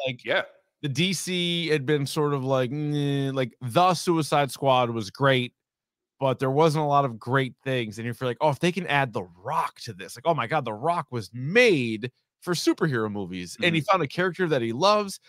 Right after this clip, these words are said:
Speaker 1: He keeps telling us that he's gonna change the hierarchy of the D C U. He destroyed it. Like, it's over. Like, it's done. Nobody wants this character anymore. Nobody's
Speaker 2: Yeah.
Speaker 1: asking for it. He has a cameo that leads to nothing.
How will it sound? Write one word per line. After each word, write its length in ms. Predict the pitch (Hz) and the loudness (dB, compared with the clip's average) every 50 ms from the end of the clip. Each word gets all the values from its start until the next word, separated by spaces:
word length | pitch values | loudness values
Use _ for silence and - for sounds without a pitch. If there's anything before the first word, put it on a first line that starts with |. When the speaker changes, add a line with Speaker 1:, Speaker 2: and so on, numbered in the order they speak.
| - _ _ | -20 _ _
Speaker 1:
He 140 | - 180 165 | -6 -6 -4
keeps 260 | - - 156 127 - - | -4 -2 -4 -4 -4 -6
telling 320 | - 185 180 190 190 185 | -2 2 2 4 4 2
us 120 | 180 165 - | 2 0 0
that 80 | 165 | 0
he's 140 | 147 139 123 | 0 0 0
gonna 220 | - 139 120 110 - | 0 -2 -2 -2 -4
change 760 | - - - - 151 151 165 180 185 185 190 185 - - - _ _ _ _ _ _ _ _ | -6 -6 -4 -2 0 0 0 0 0 -2 -4 -4 -6 -8 -10 _ _ _ _ _ _ _ _
the 160 | - 139 120 | -4 -2 -2
hierarchy 880 | - - - - 160 185 208 214 214 208 190 202 202 190 - 214 208 196 | -2 -4 2 6 6 8 8 6 6 6 4 4 2 0 -4 -4 0 2
of 200 | 160 160 139 127 | 2 0 0 0
the 120 | 120 139 117 | -4 -4 -4
D 280 | 104 101 143 165 175 | -4 -4 -4 -4 -4
C 240 | 170 - - - 180 | -4 -6 -6 -6 -4
U. 600 | 175 170 147 131 143 165 180 196 196 208 208 196 _ _ _ _ _ _ _ _ _ _ _ _ - | -4 -2 -2 -2 -2 -2 -2 -2 -2 -4 -4 -6 _ _ _ _ _ _ _ _ _ _ _ _ -6
He 240 | 220 214 170 147 - - | -4 -4 -4 -4 -6 -4
destroyed 360 | 170 143 - 294 359 381 254 | -4 -4 0 2 2 4 2
it. 140 | - - _ _ - | 0 -2 _ _ -2
Like, 140 | 151 147 | 0 2
it's 240 | 160 139 - - - - | 2 0 -2 -6 -2 0
over. 380 | 226 285 302 202 127 101 95 104 | 2 2 2 0 -2 -4 0 0
Like, 160 | 143 131 - | 0 2 2
it's 220 | 160 151 123 - - | 0 -2 -2 -4 -2
done. 440 | - 180 202 277 254 156 104 101 _ - | 2 6 8 8 8 8 4 -4 _ 0
Nobody 300 | 135 180 220 262 269 233 | 2 4 4 4 4 2
wants 300 | 175 190 208 220 220 - | 4 4 4 4 4 2
this 160 | 214 165 - | -6 -6 0
character 400 | - 214 214 220 214 - 214 214 | 0 2 2 2 2 0 -2 0
anymore. 400 | 214 214 208 208 214 214 220 208 | 0 -2 -2 0 0 0 0 2
Nobody's 340 | 190 202 202 214 214 165 147 | 2 0 2 2 0 -2 0
Speaker 2:
Yeah. 100 | 147 151 | 2 2
Speaker 1:
asking 300 | 170 185 - - 196 170 | 2 2 0 -6 -14 -8
for 240 | - 208 214 220 | 0 4 4 4
it. 80 | 220 - _ - - - _ | 4 4 _ -16 -20 -20 _
He 140 | - 208 208 | 0 4 4
has 160 | 202 185 170 | 4 4 4
a 60 | 160 | 0
cameo 600 | - - - 190 190 208 208 226 233 233 233 226 | -4 -2 0 2 2 2 2 2 2 2 2 4
that 260 | 208 180 170 139 170 | 2 2 0 0 -2
leads 300 | 160 175 185 190 170 - | -2 -2 0 -2 -4 -4
to 140 | - 175 151 | -2 -2 0
nothing. 800 | 135 131 131 139 147 185 202 - - 143 110 101 104 113 123 | 0 -2 -2 2 2 2 2 2 0 0 2 2 0 -2 -6